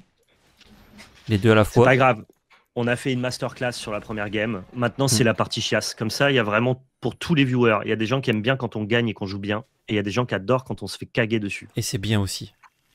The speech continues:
Speaker 1: C'est bien de se faire
Speaker 2: Là, t'as,
Speaker 1: caguer dessus.
Speaker 2: là, t'as tout, euh, t'as tout dans une vidéo. Une espèce de, c'est le McFlurry, quoi. T'as la glace et le croquant.
Speaker 1: Ah ouais, là, j'ai tout, là. Je fais du mana noir.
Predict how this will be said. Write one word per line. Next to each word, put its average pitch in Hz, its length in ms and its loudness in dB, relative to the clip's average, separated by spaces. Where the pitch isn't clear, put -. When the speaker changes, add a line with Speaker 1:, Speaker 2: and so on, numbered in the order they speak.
Speaker 1:
C'est - 160 -8
bien 113 160 -2
de - 40 -6
se - 100 -10
faire - 180 -12
Speaker 2:
Là, 120 100 -2
t'as, 120 100 2
Speaker 1:
caguer 101 140 2
dessus. 95 320 -6
Speaker 2:
là, 117 140 -2
t'as 110 160 -4
tout, 131 280 -4
euh, 95 380 0
t'as 117 80 -6
tout - 160 -10
dans 123 120 0
une 110 160 -2
vidéo. 101 380 -4
Une 135 60 -14
espèce 104 320 -10
de, 98 400 -6
c'est - 160 -2
le 107 60 2
McFlurry, 117 440 0
quoi. - 360 -6
T'as 101 100 -8
la 101 140 -2
glace 113 240 2
et - 20 2
le 107 60 2
croquant. 101 360 0
Speaker 1:
Ah 117 220 6
ouais, 107 100 6
là, 104 120 4
j'ai 98 160 0
tout, 127 160 -6
là. 131 100 -6
Je 139 80 -12
fais - 140 -10
du 120 140 -6
mana 104 240 0
noir. 127 520 -2